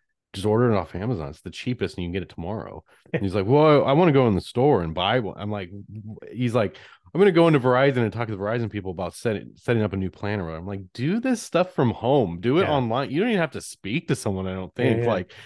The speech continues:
Speaker 2: Well,
Speaker 1: going
Speaker 2: and
Speaker 1: into a store is, like, the worst because the store people, like, never know what they're doing anyway.
Speaker 2: And they're using the same fucking website that you can use at home. Like, that's the
Speaker 1: <laughs>
Speaker 2: thing. It's not like they have any,
Speaker 1: Right.
Speaker 2: like, secret command console. They're literally going to, like, Verizon dot com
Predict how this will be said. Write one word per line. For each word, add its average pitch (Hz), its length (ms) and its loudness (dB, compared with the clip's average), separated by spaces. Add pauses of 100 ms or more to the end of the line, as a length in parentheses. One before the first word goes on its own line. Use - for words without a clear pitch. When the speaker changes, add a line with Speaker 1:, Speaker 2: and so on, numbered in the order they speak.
Speaker 2:
Well, 156 140 8
Speaker 1:
going 185 140 10
Speaker 2:
and 170 80 8
Speaker 1:
into 175 280 6
a 165 40 6
store 139 600 4
is, 139 220 2
like, 120 260 0
the 123 100 0
worst 117 460 -2
because 147 240 -6
the 190 200 -4
store 226 340 -8
people, 233 360 -8 (140)
like, 208 120 -6
never 180 220 -2
know 143 160 0
what 160 60 -2
they're 147 100 -4
doing 139 240 -6
anyway. 80 540 -8
Speaker 2:
And 160 120 4
they're 190 60 6
using 185 280 4
the 185 120 0
same 185 180 2
fucking 190 260 -2
website 190 380 -2
that 180 60 -4
you 165 80 -4
can 180 120 -4
use 180 220 -2
at 196 60 -2
home. 185 280 -6
Like, 117 180 -4
that's 170 240 2
the 170 80 -8
Speaker 1:
<laughs> 165 60 2
Speaker 2:
thing. 202 140 2
It's 135 140 2
not 170 80 0
like 160 140 -2
they 165 60 -2
have 120 160 -2
any, 131 200 -2
Speaker 1:
Right. 147 60 2
Speaker 2:
like, 127 140 -2
secret 165 400 -8
command 117 360 -8
console. 107 400 -4
They're 117 140 0
literally 131 400 2
going 117 340 2
to, 113 220 -4
like, 107 180 -4
Verizon 107 400 -4
dot 104 220 -6
com 101 400 -10